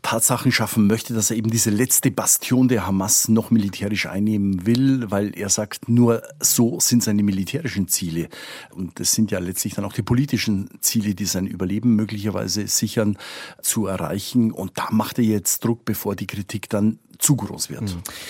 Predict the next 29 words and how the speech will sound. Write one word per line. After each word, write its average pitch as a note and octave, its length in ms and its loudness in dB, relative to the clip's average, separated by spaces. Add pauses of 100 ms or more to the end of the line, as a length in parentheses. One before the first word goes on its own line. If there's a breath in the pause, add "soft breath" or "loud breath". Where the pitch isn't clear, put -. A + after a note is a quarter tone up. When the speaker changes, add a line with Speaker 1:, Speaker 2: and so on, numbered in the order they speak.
Speaker 2:
Das G#2 120 -2
israelische A2 680 2
Militär, G#2+ 420 2
das G2 140 -4
lesen G#2 180 0
wir G2 80 0
auch F2+ 160 -4
in B2 60 2
den A#2+ 100 4
Nachrichten, A2+ 480 0
soll A2 500 2
nach G2+ 180 0
eigenen G#2+ 360 0
Angaben G#2 420 -2
auch G2 200 -4
wohl G#2+ 120 2
zwei G#2 360 -2
Geiseln, A2 560 0
die G#2+ 260 2
die G#2 160 0
Hamas G2+ 300 -2
gehalten G2+ 340 -2
hat, - 140 -4
befreit - 500 -2
haben. B2+ 300 -2
Was - 260 -4
ist - 220 -8
darüber B2+ 260 -2
bekannt? C#3 400 -8